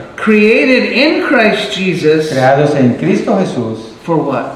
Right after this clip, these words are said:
Speaker 2: ¿Para qué?
Speaker 1: What's God up to when He saves you?
Speaker 2: ¿Qué es lo que Dios quiere al salvarnos?
Speaker 1: Created in Christ Jesus for good works,
Speaker 2: Creados en Cristo Jesús para hacer buenas obras,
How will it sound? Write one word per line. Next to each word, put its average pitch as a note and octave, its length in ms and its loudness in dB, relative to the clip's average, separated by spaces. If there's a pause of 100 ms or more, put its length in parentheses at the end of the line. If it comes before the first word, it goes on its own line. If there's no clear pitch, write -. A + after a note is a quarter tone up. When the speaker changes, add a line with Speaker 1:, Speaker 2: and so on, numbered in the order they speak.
(300)
Speaker 2:
¿Para C#3 220 -6
qué? C#3+ 380 -4
Speaker 1:
What's E3+ 160 -4
God F#3 220 -2
up D3+ 160 -4
to C#3 140 -4
when B2+ 80 -2
He B2 80 -4
saves B2 340 -6
you? G#2+ 100 -10 (220)
Speaker 2:
¿Qué B2+ 120 -6
es B2 80 -2
lo C3 260 0
que A#2 320 -4
Dios B2+ 240 -4
quiere - 380 -2
al A#2 100 -8
salvarnos? G#2+ 460 -6 (500)
Speaker 1:
Created E3+ 400 2
in F3 200 0
Christ E3 340 0
Jesus D#3 480 0
for D3 140 0 (120)
good D3 280 2
works, - 340 -6 (100)
Speaker 2:
Creados C3+ 320 2
en B2 120 4
Cristo C3+ 320 -2
Jesús B2 320 -2
para A#2+ 180 0
hacer A2+ 360 -2
buenas C3 380 2
obras, G#2 320 0